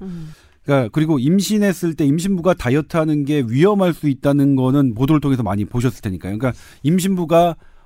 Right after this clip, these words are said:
Speaker 2: 다이어트를 한다는 것, 어떤 영양소를 특별히 제한한다는 것은 위험할 수 있습니다. 그러니까
Speaker 1: 아, 네.
Speaker 2: 지금 현재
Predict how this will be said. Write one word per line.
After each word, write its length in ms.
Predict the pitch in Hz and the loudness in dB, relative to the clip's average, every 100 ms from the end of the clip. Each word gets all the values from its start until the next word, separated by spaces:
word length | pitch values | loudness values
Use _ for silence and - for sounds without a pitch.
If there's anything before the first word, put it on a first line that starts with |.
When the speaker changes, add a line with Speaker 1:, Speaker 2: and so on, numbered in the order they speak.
| _ - | _ -8
Speaker 2:
다이어트를 560 | 135 139 196 202 196 | 0 2 2 2 2
한다는 340 | 165 151 135 123 | 2 2 2 2
것, 180 | 113 - | 0 -2
어떤 400 | 127 - 175 151 | -4 0 2 4
영양소를 760 | 120 139 160 160 147 143 151 | 4 4 4 2 0 2 2
특별히 360 | 143 - 185 165 | 0 0 2 2
제한한다는 600 | - 131 151 143 139 135 | 2 2 2 2 0 0
것은 520 | 120 117 165 175 170 - | 0 -2 0 0 -2 -2
위험할 320 | 120 135 131 | 0 2 0
수 100 | 117 | -4
있습니다. 380 | 101 98 85 90 | -8 -8 -6 -6
그러니까 360 | 110 110 - 139 131 | -4 -4 0 2 2
Speaker 1:
아, 60 | 127 | -2
네. 80 | 160 151 147 - - | -12 -18 -20 -20 -10
Speaker 2:
지금 300 | - 160 190 | -4 0 2
현재 380 | 196 180 185 | 2 2 0